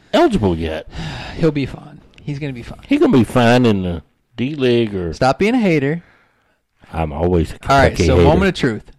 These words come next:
Speaker 2: Does
Speaker 1: All right.
Speaker 2: Pitino survive this? And
Speaker 1: Absolutely not.
Speaker 2: you, you think he's gone? You think
Speaker 1: I
Speaker 2: Hawk-
Speaker 1: think P-, Pitino, they're gonna ask for him, his resignation.
Speaker 2: Are you giving the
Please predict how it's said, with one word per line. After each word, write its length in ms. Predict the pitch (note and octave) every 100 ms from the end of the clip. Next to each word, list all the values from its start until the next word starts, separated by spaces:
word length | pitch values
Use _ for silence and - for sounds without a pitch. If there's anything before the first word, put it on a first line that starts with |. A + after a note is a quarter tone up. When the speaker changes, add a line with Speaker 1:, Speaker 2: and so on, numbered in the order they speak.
| -
Speaker 2:
Does 160 | C3
Speaker 1:
All 60 | -
right. 80 | -
Speaker 2:
Pitino 260 | E3+ E3 D#3
survive 680 | - C3+ B2 C#3 C#3 A#2
this? 260 | A2 G#2+ - A#2+
And 180 | A2+
Speaker 1:
Absolutely 720 | A2 A2+ G2+ - G#2 G#2+ F#2
not. 320 | F#2 F#2+ F#2+ C3+
Speaker 2:
you, 120 | D3+
you 180 | D#3+ G#3+
think 160 | G#3+ E3+
he's 120 | C3+
gone? 360 | D3+ C#3 G#2+
You 140 | C3 F3+
think 160 | -
Speaker 1:
I 180 | C#3+ A#2+
Speaker 2:
Hawk- 120 | D3
Speaker 1:
think 320 | E3+ D3 - -
P-, 300 | - - B2+ - -
Pitino, 800 | C3+ - F#3 F#3+ G3+ G3+ F#3+ C#3
they're 140 | C#3+
gonna 280 | C3 B2 G#2+ B2
ask 340 | C#3+ D3+ -
for 180 | - G2+
him, 360 | A#2 C#3 C3+ -
his 420 | - C#3 C#3 -
resignation. 800 | A#2 A2+ A2 A2+ G2+ F2 - - -
Speaker 2:
Are 80 | C#3+
you 80 |
giving 240 | E3 E3+ D#3
the 280 | C3+ C3+